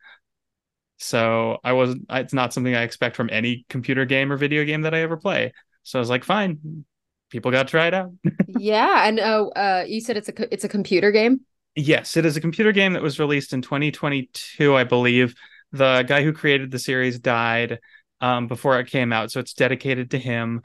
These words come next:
Speaker 2: Aw.
Speaker 1: Um, I know, and they're, like, four Siberia games. They're all very pretty. They tell interesting stories, and this one was a really great, like,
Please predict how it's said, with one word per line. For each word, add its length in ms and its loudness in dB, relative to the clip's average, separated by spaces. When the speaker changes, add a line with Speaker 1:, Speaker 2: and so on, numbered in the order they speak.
Speaker 2:
Aw. 520 4
Speaker 1:
Um, 360 -4
I 160 0
know, 520 2
and 220 -4
they're, 160 6
like, 200 4
four 300 6
Siberia 580 0
games. 340 -2
They're 100 0
all 80 -2
very 220 -4
pretty. 420 -2
They 120 -2
tell 200 -4
interesting 420 -6
stories, 640 4
and 380 0
this 220 4
one 180 2
was 160 0
a 80 0
really 280 0
great, 460 -4
like, 400 -4